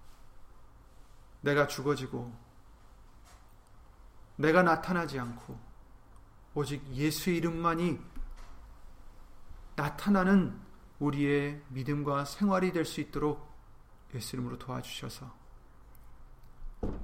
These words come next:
하나님이 우리를, 예, 아버지께서 우리를 보실 때마다 우리의 모습이 아닌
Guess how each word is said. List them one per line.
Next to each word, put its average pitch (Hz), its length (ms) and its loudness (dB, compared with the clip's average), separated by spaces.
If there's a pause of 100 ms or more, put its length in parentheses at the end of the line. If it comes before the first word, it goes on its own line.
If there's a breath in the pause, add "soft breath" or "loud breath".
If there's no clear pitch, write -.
(220)
하나님이 131 400 0
우리를, 127 480 -4 (400)
예, 135 60 -2 (580 loud breath)
아버지께서 139 540 -2
우리를 139 280 2
보실 147 380 2
때마다 135 560 2 (4000)
우리의 139 300 0
모습이 127 440 -4
아닌 117 480 -8